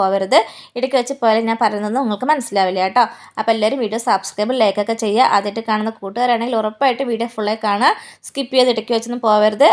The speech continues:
അപ്പോൾ വീഡിയോ കാണുന്ന സമയത്ത് തന്നെ ഒന്ന് ലൈക്കും സബ്സ്ക്രൈബ് ചെയ്യുക, എന്നിട്ട് എല്ലാവർക്കും ഒന്ന് ഷെയറും കൂടി ചെയ്ത് കൊടുക്കുക കേട്ടോ. അപ്പോൾ നമുക്കിത് നേരെ വീഡിയോയിലേക്കൊന്ന്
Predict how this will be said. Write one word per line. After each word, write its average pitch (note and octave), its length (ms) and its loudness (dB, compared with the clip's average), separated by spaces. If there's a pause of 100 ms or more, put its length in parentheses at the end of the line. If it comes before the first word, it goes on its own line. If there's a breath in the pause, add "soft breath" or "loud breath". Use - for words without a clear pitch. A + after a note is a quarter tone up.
അപ്പോൾ A#3 240 0
വീഡിയോ A3 260 0
കാണുന്ന A3 300 2
സമയത്ത് A3 220 -4
തന്നെ B3 140 -2
ഒന്ന് A#3 140 0
ലൈക്കും G#3 340 -2
സബ്സ്ക്രൈബ് G#3+ 440 -2
ചെയ്യുക, B3 240 0
എന്നിട്ട് G#3 280 -2
എല്ലാവർക്കും G3+ 340 0
ഒന്ന് D#4 160 -4
ഷെയറും C#4 260 4
കൂടി G3+ 200 -6
ചെയ്ത് G3 160 -4
കൊടുക്കുക F#3+ 240 -2
കേട്ടോ. A3+ 180 4 (440 loud breath)
അപ്പോൾ D#4 200 2
നമുക്കിത് D#4 320 -2
നേരെ D4 220 4
വീഡിയോയിലേക്കൊന്ന് C#4+ 440 0